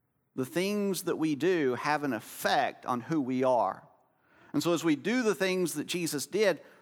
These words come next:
we become like Jesus. We are transformed. In Isaiah sixty-four and verse eight, the prophet says, "But now, O Lord, you are our Father. We are the clay,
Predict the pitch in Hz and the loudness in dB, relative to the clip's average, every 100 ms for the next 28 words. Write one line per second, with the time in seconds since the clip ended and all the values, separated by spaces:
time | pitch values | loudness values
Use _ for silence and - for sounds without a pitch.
0 | _ 135 170 226 180 151 - - 233 190 | _ -4 -2 0 -2 -4 -6 0 2 4
1 | 127 123 139 - _ - 131 135 - - | 4 2 -2 -8 _ -2 0 0 -4 -4
2 | 151 139 101 - - - _ - 160 165 | -2 -2 -6 -8 -10 -12 _ -4 0 2
3 | 143 - - 165 160 - - 180 156 113 | 0 -4 -2 0 0 -4 -6 -2 -2 -2
4 | 85 - - _ _ _ _ _ _ _ | -8 -12 -20 _ _ _ _ _ _ _
5 | - 147 147 123 180 185 156 - 170 - | 0 2 2 2 2 4 0 0 -6 -6
6 | 156 175 170 160 151 147 - 160 151 139 | -2 0 2 2 2 0 2 2 0 -4
7 | - 156 156 151 - 160 143 135 - - | 0 2 2 0 -4 2 4 2 -2 -14
8 | _ _ _ _ _ _ _ - - 147 | _ _ _ _ _ _ _ -12 -4 0
9 | 156 190 160 123 110 104 90 98 127 _ | 2 4 4 2 0 -2 -4 -8 -14 _
10 | _ _ _ _ _ _ _ _ 131 156 | _ _ _ _ _ _ _ _ -2 2
11 | 156 135 123 - 113 104 95 104 107 _ | 4 2 0 0 4 4 2 -8 -16 _
12 | _ _ _ _ _ _ _ _ _ - | _ _ _ _ _ _ _ _ _ -6
13 | 131 151 147 - 170 131 107 101 98 | 0 0 0 -6 -2 2 4 2 -2